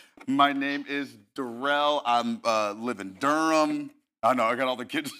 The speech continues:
<laughs> snoring. I love it. I love it. Um, gosh, what do I wanna talk about today? You know, it's funny. I had a, I had a, I was going one, one direction, and then, and worship was so beautiful. Thank you for that.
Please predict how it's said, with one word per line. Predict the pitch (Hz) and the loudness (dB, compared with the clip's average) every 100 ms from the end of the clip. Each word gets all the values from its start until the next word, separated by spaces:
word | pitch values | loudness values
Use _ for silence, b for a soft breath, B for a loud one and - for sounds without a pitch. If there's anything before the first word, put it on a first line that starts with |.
| - | -18
<laughs> | _ | _
snoring. | 440 - 339 349 | -10 -6 -8 -4
I | - | -4
love | 208 208 190 | 0 0 -2
it. | 165 | -4
I | 151 | -4
love | 160 156 135 | -2 -2 -4
it. | 107 - B B B B B _ | -10 -12 B B B B B _
Um, | 180 180 165 151 143 | 10 10 10 6 0
gosh, | - 247 - | 2 4 2
what | 170 | -2
do | 254 | 0
I | 240 | 2
wanna | 226 208 | 0 -2
talk | - 196 | -4 -4
about | 165 117 | -2 -2
today? | 113 107 90 | -4 -8 -4
You | 131 | -2
know, | 160 | -2
it's | 160 139 | -2 -4
funny. | 208 190 | -4 -2
I | 113 | -2
had | 120 139 | 2 2
a, | 127 110 - _ _ _ _ _ - | 2 0 -4 _ _ _ _ _ -8
I | |
had | 120 143 | -2 -2
a, | 123 - | -2 -4
I | |
was | 123 123 | -4 -4
going | 117 147 143 120 123 | -2 0 -2 -4 -4
one, | 135 135 - _ _ | -4 -6 -14 _ _
one | 120 127 131 | -8 -4 -4
direction, | 120 117 113 - 107 107 | -4 -4 -6 -10 -12 -12
and | 104 107 | -10 -6
then, | 117 113 110 107 | -4 -4 -6 -12
and | 120 113 | -12 -8
worship | 120 127 131 | -6 -6 -8
was | 117 - | -10 -10
so | 117 | -10
beautiful. | 101 110 110 104 | -8 -10 -10 -12
Thank | - 117 117 | -10 -10 -10
you | 113 | -14
for | - 98 | -14 -14
that. | 92 92 | -8 -8